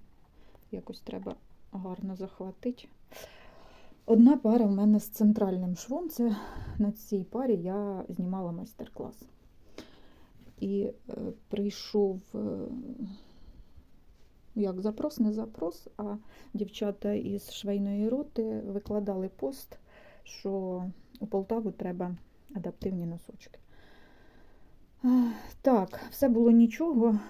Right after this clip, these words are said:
носочки, е, в'язалися, але проблема в мене була із пуговицями.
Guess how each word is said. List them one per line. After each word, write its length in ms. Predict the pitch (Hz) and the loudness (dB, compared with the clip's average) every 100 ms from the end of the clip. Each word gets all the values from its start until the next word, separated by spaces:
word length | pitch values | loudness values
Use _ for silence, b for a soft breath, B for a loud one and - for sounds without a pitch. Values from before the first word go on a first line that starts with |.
| B B | B B
носочки, 520 | 214 214 233 226 - | -2 2 0 0 0
е, 280 | 208 208 190 - - - - 196 | 0 0 -2 -6 -6 -6 -6 -2
в'язалися, 880 | 196 202 214 285 240 208 - 196 190 | 0 2 2 4 2 0 -4 -4 -4
але 340 | - 190 202 196 | -4 -2 -2 -2
проблема 420 | 202 190 226 214 | -4 -2 0 0
в 40 | |
мене 220 | 180 196 180 | -2 -4 -4
була 300 | 175 185 190 | -6 -4 -6
із 380 | - 196 185 | -4 -6 -6
пуговицями. 600 | - - 175 170 247 262 | -10 -6 -4 -2 0 0